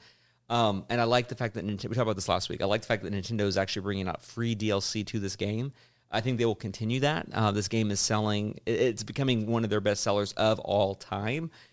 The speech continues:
It's selling, like, crazy worldwide.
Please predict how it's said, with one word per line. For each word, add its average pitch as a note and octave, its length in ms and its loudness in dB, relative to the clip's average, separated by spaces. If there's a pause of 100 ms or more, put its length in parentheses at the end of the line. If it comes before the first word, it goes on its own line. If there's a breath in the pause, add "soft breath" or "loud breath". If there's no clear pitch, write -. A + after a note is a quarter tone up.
It's G2+ 160 -8
selling, A2+ 480 0 (320)
like, G#2+ 220 -6
crazy A#2 920 -2
worldwide. G#2 720 2